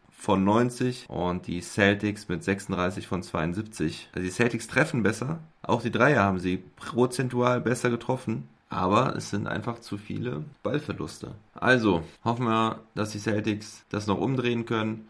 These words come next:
am Samstag. Ich bin gespannt, ich freue mich auf Spiel drei und kommen wir somit zum News-Teil dieser Episode. Es war ja ein Heimspiel, was die Celtics heute verloren haben, also offiziell gesehen ein Heimspiel. Sie sind ja alle in Orlando,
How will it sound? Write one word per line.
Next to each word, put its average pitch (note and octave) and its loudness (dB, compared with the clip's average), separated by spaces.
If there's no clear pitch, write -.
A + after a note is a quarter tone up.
am G2+ -2
Samstag. F#2+ 0
Ich - -6
bin G2 0
gespannt, F#2 -2
ich - -12
freue F2 2
mich F#2 -2
auf G2 -4
Spiel F2 -2
drei F2 0
und F2+ -2
kommen G2+ 0
wir F#2+ 0
somit G2+ 2
zum G2+ -2
News-Teil A#2 2
dieser A2 2
Episode. G2+ 2
Es G2+ -4
war C3 6
ja C#3 6
ein A#2+ 4
Heimspiel, B2 4
was F#2+ 0
die F#2+ -2
Celtics G2 2
heute F#2+ 2
verloren F2+ 0
haben, A2 0
also D#2+ -2
offiziell F#2+ 0
gesehen D#2+ 0
ein D#2 -2
Heimspiel. F2 -2
Sie - -14
sind E2+ -4
ja E2 -2
alle F#2 2
in E2+ 0
Orlando, F#2+ 2